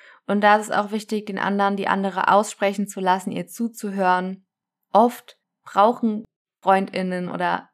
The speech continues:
PartnerInnen gar keinen Ratschlag. Sie möchten nur erzählen, was in ihnen vorgeht. Und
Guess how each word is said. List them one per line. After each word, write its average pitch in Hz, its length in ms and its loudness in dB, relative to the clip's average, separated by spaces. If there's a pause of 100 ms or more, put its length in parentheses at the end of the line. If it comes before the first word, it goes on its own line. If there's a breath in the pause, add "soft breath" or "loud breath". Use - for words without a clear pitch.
PartnerInnen 185 680 0
gar 180 180 2
keinen 180 320 -8
Ratschlag. 185 840 -4 (320 soft breath)
Sie 196 140 -4
möchten 214 760 0
nur 190 560 -6
erzählen, 208 480 -2
was 190 180 -4
in 185 160 -8
ihnen 180 180 -10
vorgeht. 214 640 -4
Und 165 240 -10